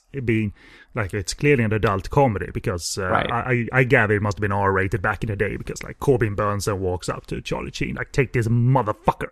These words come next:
Speaker 1: out." You know,
Speaker 2: Yeah,
Speaker 1: so they,
Speaker 2: it's
Speaker 1: they, they go for the language, which, uh, it's adult comedy, man. Go for it.
Speaker 2: Yeah, and the friggin' Charlie sleeps with Corbin Burnson's wife.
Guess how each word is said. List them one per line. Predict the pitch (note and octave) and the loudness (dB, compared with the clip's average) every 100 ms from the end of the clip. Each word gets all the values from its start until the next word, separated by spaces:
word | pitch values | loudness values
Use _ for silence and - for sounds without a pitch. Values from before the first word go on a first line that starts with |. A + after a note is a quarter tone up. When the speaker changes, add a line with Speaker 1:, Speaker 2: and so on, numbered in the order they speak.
| - | -4
Speaker 1:
out." | E3+ - - - - - - - - | -2 -2 -4 -10 -14 -20 -20 -8 -2
You | |
know, | B2 | 2
Speaker 2:
Yeah, | A#2+ A2 | 4 6
Speaker 1:
so | |
they, | A2+ | 4
Speaker 2:
it's | A2+ | 4
Speaker 1:
they, | C3 | 4
they | A#2+ A2+ C#3 | 2 4 4
go | C3 D#3 B2+ | 10 8 8
for | C3 | 4
the | G#2+ | 2
language, | F#2+ F#2+ G2+ A#2 | 0 0 -2 0
which, | A#2+ - | 0 2
uh, | C3+ C3 B2+ D#3+ | 2 2 0 -4
it's | F#3+ A#3 A#3 | -2 -2 0
adult | G#3+ D#3+ F3 | 2 2 2
comedy, | F3+ G3+ C#3+ | 2 4 4
man. | A#2 A2+ | 2 -2
Go | - | -6
for | - | -10
it. | - - - - | -12 -16 -20 -14
Speaker 2:
Yeah, | - A#2 - | -8 -6 -2
and | A#2+ B2 | 2 2
the | |
friggin' | G#2+ B2 A#2+ | 2 2 2
Charlie | A#2 A#2 A#2 A#2 | 2 2 4 2
sleeps | - - A#2+ A#2 - | -4 -6 -6 -6 -10
with | A2+ A2 | -12 -12
Corbin | - A#2 A2+ A2+ | -10 -8 -6 -4
Burnson's | A2+ A2+ A2+ A2+ G#2+ | -2 -2 -6 -8 -8
wife. | G#2+ A2 A#2 - | -4 -4 -4 -10